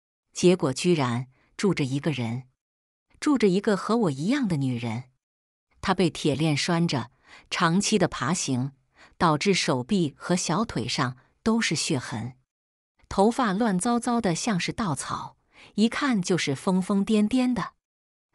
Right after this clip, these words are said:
可她居然是装疯的。她让我快跑。为什么？跑什么？她到底是谁？为什么会在那里？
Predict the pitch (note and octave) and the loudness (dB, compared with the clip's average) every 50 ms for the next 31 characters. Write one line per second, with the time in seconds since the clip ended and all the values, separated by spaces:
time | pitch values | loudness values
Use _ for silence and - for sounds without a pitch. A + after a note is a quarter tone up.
0 | _ _ - F#3+ E3 - F#3+ F3+ - - F#3 F#3+ F3 C#3+ C3+ C#3+ - - C#3+ - | _ _ 2 2 2 4 2 0 0 2 2 2 4 4 2 0 0 -2 -2 -2
1 | F3+ E3 E3+ E3+ - G#3+ G#3+ G#3+ G#3+ - - - - _ _ _ _ _ _ _ | 0 0 0 0 0 0 0 0 0 -2 -6 -8 -10 _ _ _ _ _ _ _
2 | _ _ _ _ _ - - F3+ E3+ F3+ D#3+ C#3+ B2+ B2 - - - G#3 D#3 A#2+ | _ _ _ _ _ -4 -2 0 2 2 2 0 -2 -4 -6 -6 -4 -4 -4 -4
3 | - - - - - - - _ _ _ _ _ _ _ _ _ _ _ _ _ | -4 -4 -4 -4 -4 -6 -12 _ _ _ _ _ _ _ _ _ _ _ _ _
4 | - F#4 E4+ C4+ - - F3+ D#3 D#3+ E3 - - _ _ _ _ _ _ _ - | 2 2 2 4 2 2 0 0 0 -2 -6 -10 _ _ _ _ _ _ _ -8
5 | - - D3+ C3 - - D3+ B2 C3+ F3 G#3+ - _ _ _ _ _ _ _ _ | -6 -4 -2 -2 -2 -2 0 0 0 -2 -4 -6 _ _ _ _ _ _ _ _
6 | _ _ _ _ _ _ _ - C#4+ C4+ E4+ E4+ C4+ A3 - C#3 C3 - - F3 | _ _ _ _ _ _ _ -4 -2 0 0 0 0 0 0 -2 -2 -2 -2 -2
7 | - - - C3 B2 B2 D3 E3 - _ _ _ _ _ _ _ _ E4 F4+ D#4+ | -2 -2 -2 -2 -2 -4 -4 -6 -10 _ _ _ _ _ _ _ _ 2 2 2
8 | C4+ - F#3+ D#3+ E3+ G#3 - - B3+ A3 - G3 E3+ F#3 F3+ D#3 C#3 B2 A2+ B2 | 4 2 2 2 0 0 2 0 0 2 2 2 2 2 0 0 -2 -4 -8 -10
9 | - _ | -14 _